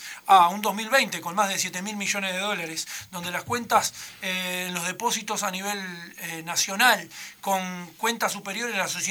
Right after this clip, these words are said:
a los cien mil dólares aumentan en un sesenta por ciento a lo largo de la plena pandemia,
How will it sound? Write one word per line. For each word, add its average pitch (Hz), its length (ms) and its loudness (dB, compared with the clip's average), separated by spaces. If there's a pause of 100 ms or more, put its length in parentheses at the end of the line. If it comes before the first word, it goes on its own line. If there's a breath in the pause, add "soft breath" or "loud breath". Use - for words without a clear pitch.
a 170 100 2
los 175 120 -2
cien 190 180 -2
mil 233 220 -4
dólares 175 540 6 (300 loud breath)
aumentan 214 520 2
en 196 140 -2
un 214 80 0
sesenta 202 360 0
por 185 160 -4
ciento 196 380 -2
a 170 40 -4
lo 180 100 -4
largo 180 320 4
de 175 80 -6
la 170 160 -4
plena 208 260 0
pandemia, 175 580 -2